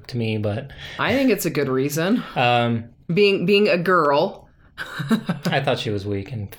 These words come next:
Speaker 1: gave in to peer pressure. So because she was weak, she had to take it out on everyone else.
Speaker 2: No, no. I
Speaker 1: That's
Speaker 2: think it's
Speaker 1: me.
Speaker 2: 'cause he took advantage of her. And
Speaker 1: He
Speaker 2: he
Speaker 1: did
Speaker 2: was a
Speaker 1: take
Speaker 2: jerk.
Speaker 1: advantage of her.
Speaker 2: <laughs>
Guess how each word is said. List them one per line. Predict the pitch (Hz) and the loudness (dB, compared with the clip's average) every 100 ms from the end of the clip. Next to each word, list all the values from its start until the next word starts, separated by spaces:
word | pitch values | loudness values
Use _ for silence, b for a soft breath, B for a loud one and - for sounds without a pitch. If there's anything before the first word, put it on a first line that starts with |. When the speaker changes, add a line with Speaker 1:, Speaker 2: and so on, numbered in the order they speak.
| - - | -20 -10
Speaker 1:
gave | 117 | -6
in | 107 | -6
to | 104 | -8
peer | 120 107 | -10 -10
pressure. | 117 101 117 | -10 -8 -10
So | - 117 | -8 -8
because | 110 123 | -6 -6
she | - 120 | -4 -4
was | 107 | -2
weak, | 110 110 | -4 -4
she | - | -6
had | 113 | -6
to | |
take | 123 107 | -8 -6
it | 117 | -6
out | 110 | -6
on | 110 | -6
everyone | 110 110 110 | -6 -6 -6
else. | 113 113 139 | -6 -8 -6
Speaker 2:
No, | 165 175 160 156 156 160 156 | -2 0 2 2 0 -2 -4
no. | 170 156 151 | -2 0 0
I | 156 | -2
Speaker 1:
That's | 185 | -2
Speaker 2:
think | 113 | -2
it's | 107 | -2
Speaker 1:
me. | - | -2
Speaker 2:
'cause | 156 | -2
he | 151 | -4
took | 139 139 | -4 -6
advantage | 139 139 139 123 | -4 -2 -2 -2
of | 120 | -4
her. | 123 | -4
And | 123 | -2
Speaker 1:
He | 127 | 0
Speaker 2:
he | |
Speaker 1:
did | |
Speaker 2:
was | 123 | 2
a | |
Speaker 1:
take | 143 | 2
Speaker 2:
jerk. | 120 | 2
Speaker 1:
advantage | 113 113 107 | 2 0 0
of | |
her. | 107 110 - | -2 -2 -4
Speaker 2:
<laughs> | - | -8